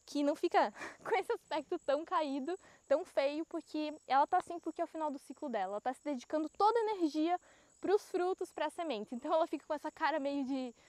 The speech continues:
de fim de ciclo mesmo, mas normalmente ela tem folhas que são lindas. E olha só que interessante, aqui tá o fruto e aqui dentro tem a sementinha. Bem aqui dentro de cada um desses gominhos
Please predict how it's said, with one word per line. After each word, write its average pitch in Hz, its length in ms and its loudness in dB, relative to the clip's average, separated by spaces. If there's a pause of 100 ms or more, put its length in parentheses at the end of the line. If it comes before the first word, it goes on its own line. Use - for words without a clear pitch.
(140)
de 247 100 -4
fim 302 240 -2
de 330 120 -2
ciclo - 400 -6
mesmo, 294 440 0 (400)
mas 269 160 -4
normalmente 330 480 -4
ela 320 120 0
tem 311 160 -6
folhas 302 640 0
que - 100 -14
são 311 300 -4
lindas. 277 560 -2 (680)
E 220 240 -6
olha 226 180 -2
só 214 200 -4
que - 80 -12
interessante, 226 600 -4
aqui 247 180 -12
tá 202 280 -2 (240)
o 226 60 -14
fruto 330 500 -4 (160)
e 277 100 -2
aqui 285 180 -2
dentro 285 280 -2
tem 285 160 -2
a 285 40 -2
sementinha. 269 640 -8
Bem 269 180 -6
aqui 320 140 -10
dentro 262 300 -6
de 240 60 -16
cada 285 260 -4
um 277 60 -2
desses 254 380 -4 (400)
gominhos 269 640 4